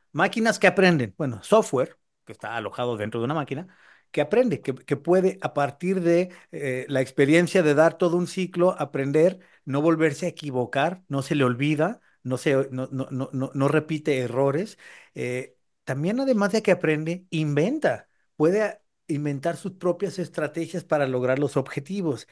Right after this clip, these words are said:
Y como tiene capacidad de cómputo mucho más rápida y mucho más ampliada que la humana, y cada año se hace mayor y mayor y mayor porque la tecnología cada vez es más poderosa y más barata por la constante de Moore, cada dieciocho meses se, se duplica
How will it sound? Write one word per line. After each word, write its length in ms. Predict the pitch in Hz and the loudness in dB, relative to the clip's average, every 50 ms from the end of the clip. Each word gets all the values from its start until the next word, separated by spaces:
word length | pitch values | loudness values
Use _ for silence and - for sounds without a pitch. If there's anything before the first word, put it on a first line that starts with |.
| - - - _ | -20 -20 -16 _
Y 120 | - 156 | -10 -8
como 200 | - - 160 156 | -6 -4 -4 -2
tiene 200 | 147 180 185 214 208 | 0 0 0 0 2
capacidad 580 | - - - 185 165 - - 156 143 165 190 | 0 2 2 2 2 2 2 2 2 4 2
de 160 | 180 170 - - | 2 2 -2 -2
cómputo 720 | - 185 190 190 185 185 160 143 - - 123 110 110 - _ _ _ _ _ _ _ | 0 0 0 0 -2 -4 -6 -8 -6 -6 -8 -8 -8 -10 _ _ _ _ _ _ _
mucho 400 | - 113 131 170 165 - - 160 | -8 -4 -2 -2 -2 -2 -2 -2
más 200 | 156 156 156 147 | 0 2 2 4
rápida 520 | 143 151 151 147 147 - 143 131 131 127 | 4 4 4 2 2 0 0 2 2 2
y 40 | 123 | 0
mucho 320 | 123 143 160 160 - 156 | 0 -2 -2 -2 -4 -6
más 160 | 160 156 143 - | -6 -4 -2 -2
ampliada 640 | 147 139 131 143 143 139 143 139 135 127 113 - _ _ | -2 -2 -2 -2 0 2 2 2 2 0 0 -4 _ _
que 120 | _ 123 110 | _ -10 -8
la 120 | 107 110 | -6 -6
humana, 480 | 113 123 151 180 185 156 156 208 262 - | -4 -2 0 0 0 0 -2 -4 -6 -8
y 100 | - 143 | -12 -8
cada 320 | - - 135 151 156 147 139 | -2 2 4 6 6 6 6
año 240 | 156 156 156 151 | 4 4 2 0
se 160 | - - 120 120 | -2 -2 -4 -6
hace 220 | 120 - - 151 | -4 -4 -4 -2
mayor 340 | 143 139 139 135 139 139 151 | -2 0 2 4 4 4 4
y 60 | 156 | 4
mayor 320 | 151 147 139 131 131 131 | 2 0 0 2 2 2
y 60 | 147 156 | 2 2
mayor 300 | 165 170 156 139 135 135 | 0 0 0 0 0 0
porque 220 | - 208 196 196 | -2 -4 -4 -4
la 140 | 170 143 135 | -8 -12 -12
tecnología 480 | - 123 113 110 98 101 - 131 131 127 | -12 -12 -12 -12 -12 -12 -10 -10 -8 -6
cada 140 | - 135 127 | -6 -6 -4
vez 180 | 123 117 - | -4 -6 -8
es 100 | 117 104 | -10 -8
más 220 | 120 143 202 202 - | -4 -2 -2 -2 0
poderosa 480 | - 254 240 226 202 208 190 - 202 | 2 2 4 4 4 4 2 0 -2
y 40 | 190 | -4
más 220 | 160 143 147 156 | -2 -2 -2 0
barata 440 | 156 170 160 160 160 156 - 107 - - - _ _ _ _ _ _ | 2 4 4 4 4 2 0 -6 -12 -14 -20 _ _ _ _ _ _
por 180 | - 120 107 107 | -10 -10 -8 -6
la 220 | 107 107 107 110 | -6 -6 -6 -8
constante 580 | - - 131 117 - - - 143 143 135 - 156 | -6 -6 -6 -6 -6 -4 -2 -2 -2 -2 0 2
de 120 | 143 151 151 | 4 4 6
Moore, 300 | 160 151 156 196 254 - _ _ _ - - _ _ _ - | 6 6 4 4 2 -2 _ _ _ -20 -20 _ _ _ -14
cada 140 | - 127 135 | -12 -10 -10
dieciocho 400 | 139 135 - - 147 139 - 147 | -10 -8 -6 -4 -4 -2 0 0
meses 300 | 147 143 135 135 147 - | 0 0 0 0 -2 -4
se, 140 | - - - | -4 -8 -14
se 160 | - - 139 | -10 -6 -4
duplica 560 | 131 135 123 - 165 180 170 185 175 165 - | -4 -4 -2 0 0 0 2 4 2 2 2